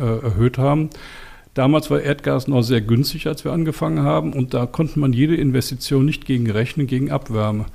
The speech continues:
Aber die Idee war da und die Frage, die man sich natürlich als Unternehmer stellen muss, ja, wann rechnet sich denn so ein Projekt? Und da war immer die Schwierigkeit da, es rechnet sich nicht. Und da galt es halt eben auch, diese Hürden zu überwinden. Und da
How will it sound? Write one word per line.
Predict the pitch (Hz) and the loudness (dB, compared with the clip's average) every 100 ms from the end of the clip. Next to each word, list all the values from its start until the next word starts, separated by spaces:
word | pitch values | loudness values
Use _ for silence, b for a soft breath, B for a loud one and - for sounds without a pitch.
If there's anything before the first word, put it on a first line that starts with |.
| B B B | B B B
Aber | - 117 135 | -2 2 2
die | 147 | 2
Idee | 165 170 | 4 4
war | 123 113 | 4 0
da | 113 110 104 127 | 0 0 -2 -4
und | 139 123 147 | -4 -2 -2
die | |
Frage, | 131 - 123 143 165 143 | -2 2 4 6 4 2
die | 131 | 4
man | 131 131 | 4 4
sich | 127 | 0
natürlich | 139 - 135 | -2 -2 -2
als | 143 | 0
Unternehmer | 131 131 131 135 | 0 2 4 4
stellen | - 127 131 | 2 4 8
muss, | 131 160 - - | 8 6 0 -6
ja, | 180 127 131 | 0 0 2
wann | 127 123 | 2 2
rechnet | 151 - 131 | 2 0 -2
sich | 139 - | -2 0
denn | 123 | 2
so | 120 123 | 2 2
ein | 120 | 0
Projekt? | - 127 123 - | 2 2 2 0
Und | - 113 | -6 0
da | 127 | 2
war | 139 143 | 2 2
immer | 135 | 0
die | 139 | 0
Schwierigkeit | 139 131 143 - 139 127 | -4 -2 -2 -2 -4 0
da, | 131 135 143 - | 2 2 0 -6
es | - | -4
rechnet | 120 - 117 | -2 -2 -4
sich | - 110 | -6 -10
nicht. | 127 - b b b b b - | -10 -12 b b b b b -10
Und | 120 104 | -8 0
da | 131 156 | 2 2
galt | 143 147 151 147 | 0 0 0 0
es | 156 - | -2 0
halt | 139 | 0
eben | 139 139 | 0 -2
auch, | 123 | 0
diese | 147 123 110 | 2 4 6
Hürden | 131 151 135 | 8 6 2
zu | 135 | 0
überwinden. | 127 120 123 - 107 - B B B - | 2 4 4 2 -2 -6 B B B -8
Und | 104 113 | -4 2
da | 123 151 147 | 4 4 2